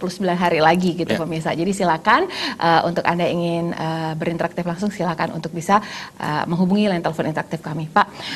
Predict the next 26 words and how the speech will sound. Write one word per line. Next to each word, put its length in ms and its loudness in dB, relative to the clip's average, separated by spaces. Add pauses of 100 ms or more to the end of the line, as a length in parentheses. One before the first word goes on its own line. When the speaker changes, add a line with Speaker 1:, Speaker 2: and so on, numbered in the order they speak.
(220)
Speaker 1:
Oke, 240 4 (160)
balik 160 6
lagi 320 6
nih, 100 2 (220)
berarti 640 4 (160)
syarat 480 4
untuk 320 2
bisa 320 4
melakukan, 720 4
eh, 320 -2
pemilihan 720 4
menggunakan 480 4
hak 160 0
suara 320 6
itu 80 0
masih 240 4
samakah 480 4
sama 240 4
Speaker 2:
Masih. 240 4
Speaker 1:
seperti 320 -2
yang 160 2
sebelumnya? 480 -2
Hmm. 20 -4
Speaker 2:
Ya, 180 2 (120)
eh, 640 8 (100)
syarat 480 4